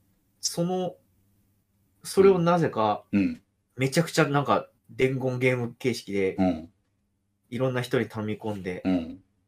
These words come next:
Speaker 1: で、あんま関係ない人が部屋に行ったら人がいて、
Speaker 2: うん。
Speaker 1: で、「うわ、本当に死体があった。何これ、あんた」って聞いたら時にはもういなくて。
Speaker 2: いなくて。
Speaker 1: で、わけわかんない、わかんない。とりあえず家主待つかって言ったら、
Speaker 2: うん。
Speaker 1: その家主も姿を消した。
Speaker 2: はい。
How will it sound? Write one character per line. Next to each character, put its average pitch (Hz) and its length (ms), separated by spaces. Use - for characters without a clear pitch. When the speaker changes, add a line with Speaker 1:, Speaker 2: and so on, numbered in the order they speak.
Speaker 1:
で、 131 300
あ 143 120
ん 156 40
ま 147 80
関 147 200
係 151 120
な 139 80
い - 20
人 98 160
が 95 80
部 110 100
屋 110 80
に 101 100
行 - 40
っ - 40
た 90 100
ら 92 80
人 - 200
が 101 120
い 98 100
て、 110 340
Speaker 2:
う 104 80
ん。 - 280
Speaker 1:
で、 160 260
「う 170 120
わ、 185 80
本 185 200
当 196 80
に 180 80
死 170 60
体 190 140
が 180 100
あ 180 40
っ 180 80
た。 151 240
何 175 220
こ 156 140
れ、 123 380
あ 123 100
ん 120 80
た」 110 140
っ - 100
て - 80
聞 117 160
い 113 60
た - 100
ら 120 80
時 123 180
に 107 60
は 104 60
も 101 100
う 98 40
い 98 40
な 110 120
く - 100
て。 - 260
Speaker 2:
い 107 80
な 101 140
く - 120
て。 82 280
Speaker 1:
で、 156 220
わ 170 180
け 175 80
わ 170 100
か 170 220
ん 170 60
な 160 60
い、 156 40
わ 156 40
か 165 100
ん 151 80
な 135 100
い。 113 100
と 143 80
り 151 60
あ - 40
え - 20
ず 123 100
家 135 140
主 104 720
待 113 340
つ - 60
か - 80
っ - 40
て - 60
言 - 40
っ - 20
た 147 60
ら、 - 20
Speaker 2:
う - 20
ん。 - 0
Speaker 1:
そ 127 100
の 117 60
家 117 160
主 - 140
も 131 220
姿 - 360
を 85 40
消 98 180
し - 100
た。 - 120
Speaker 2:
は 98 100
い。 85 40